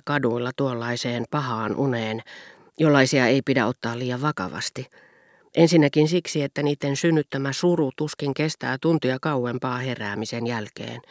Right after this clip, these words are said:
aivan kuin unilääkkeen aiheuttama pahoinvointi. Ja myös siksi, että niitä tulee vastaan vain hyvin harvoin,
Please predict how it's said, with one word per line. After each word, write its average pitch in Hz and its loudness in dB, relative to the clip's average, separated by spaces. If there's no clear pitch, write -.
aivan 151 4
kuin 175 8
unilääkkeen 127 4
aiheuttama 131 -4
pahoinvointi. 120 -2
Ja 156 6
myös 196 10
siksi, 165 2
että 143 0
niitä 147 2
tulee 139 -2
vastaan 139 -4
vain 135 -2
hyvin 113 -4
harvoin, - -10